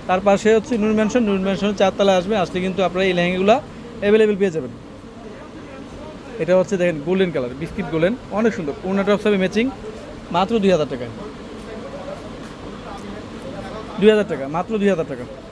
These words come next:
অনেক আপুরা আছেন সিম্পল লেহেঙ্গা খুঁজেন বিয়ের জন্য, এই লেহেঙ্গাটা আমি বলবো নিয়ে নিতে। দেখেন তো, দেখলে বাস্তবে মনে হবে না দুই হাজার টাকা, মনে হবে যে পঁয়ত্রিশশো, চার হাজার টাকা দামের লেহেঙ্গা।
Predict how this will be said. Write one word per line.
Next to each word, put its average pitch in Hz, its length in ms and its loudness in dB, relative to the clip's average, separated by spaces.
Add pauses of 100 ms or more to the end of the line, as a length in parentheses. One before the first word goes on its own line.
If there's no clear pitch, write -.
(3500)
অনেক 180 220 2
আপুরা 196 320 6
আছেন 190 380 0
সিম্পল 233 380 4
লেহেঙ্গা 190 260 2
খুঁজেন 147 220 -4 (160)
বিয়ের 180 240 2
জন্য, 143 220 -2 (1800)
এই 185 120 6
লেহেঙ্গাটা 190 340 6
আমি 185 120 2
বলবো 180 180 2
নিয়ে 185 180 4
নিতে। 135 200 -4 (340)
দেখেন 165 280 4
তো, 185 40 -4 (560)
দেখলে 165 260 4
বাস্তবে 175 440 2
মনে 185 120 4
হবে 175 200 4
না 180 60 0
দুই 156 140 2
হাজার 135 180 2
টাকা, 117 260 -4
মনে 160 140 0
হবে 175 160 4
যে 180 200 4
পঁয়ত্রিশশো, 190 500 0
চার 185 120 8
হাজার 180 180 4
টাকা 160 140 0
দামের 156 220 0
লেহেঙ্গা। 160 260 2